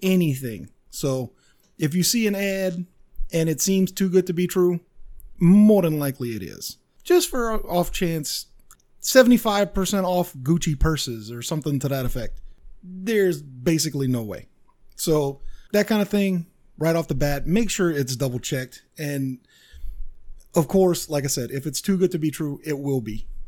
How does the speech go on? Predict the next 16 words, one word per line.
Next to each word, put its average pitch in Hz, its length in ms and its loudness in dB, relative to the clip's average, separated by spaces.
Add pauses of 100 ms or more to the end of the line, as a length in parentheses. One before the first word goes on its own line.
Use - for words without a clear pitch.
(720)
Second 240 360 2
thing 226 160 4
you 220 100 4
wanna 214 180 2
look 208 160 -2
for 208 340 -2
is 170 400 0
look 170 280 -4
at 247 140 -4
the 196 180 -2
email 180 300 4
address 143 300 -2
that 123 140 -4
actually 139 420 -4
sent 147 420 -2
you 123 360 -4